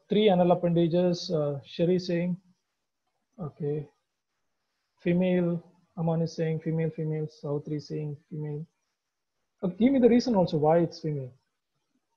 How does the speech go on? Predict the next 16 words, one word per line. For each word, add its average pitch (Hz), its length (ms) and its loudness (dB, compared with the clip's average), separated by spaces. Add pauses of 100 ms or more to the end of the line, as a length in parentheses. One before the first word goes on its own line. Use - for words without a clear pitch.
(480)
Okay, 220 200 4
other 190 200 8
reason 247 300 6
I'll 214 160 6
give 185 180 4
you, 165 220 0
uh, 160 240 4
the 147 100 2
male 196 280 4
and 226 120 4
female, 208 300 0
most 196 300 2
of 214 160 0
ninety-nine 196 500 2
percentage 190 460 -2
dragonflies, 180 600 -2